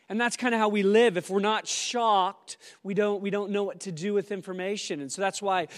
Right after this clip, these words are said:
we swing these pendulums rather than that stillness of the listening ear towards the Father and, and knowing how you receive love. A quick testimony story for me. My love language is,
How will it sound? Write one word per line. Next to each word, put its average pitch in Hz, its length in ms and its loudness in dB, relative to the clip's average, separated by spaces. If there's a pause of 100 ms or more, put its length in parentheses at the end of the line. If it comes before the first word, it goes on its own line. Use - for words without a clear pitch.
(120)
we 185 140 -2
swing 214 560 -4
these 196 160 -4
pendulums 185 760 -6 (300)
rather 190 280 2
than 190 220 -2
that 170 240 -2
stillness 214 760 -2
of 170 120 -10
the 170 80 -6
listening 180 480 -6
ear 185 160 -6
towards 160 320 -12
the 143 80 -16
Father 160 840 -10 (680)
and, 175 200 -6
and 180 240 -4
knowing 190 300 0
how 175 160 -6
you 175 160 -4
receive 160 1000 -4 (240)
love. 180 600 -2 (2250)
A 156 120 -8
quick 202 200 -2
testimony 196 600 0
story 190 360 0
for - 160 -10
me. 170 440 -2 (300)
My 185 120 0
love 185 320 2
language 175 480 0
is, 156 320 -4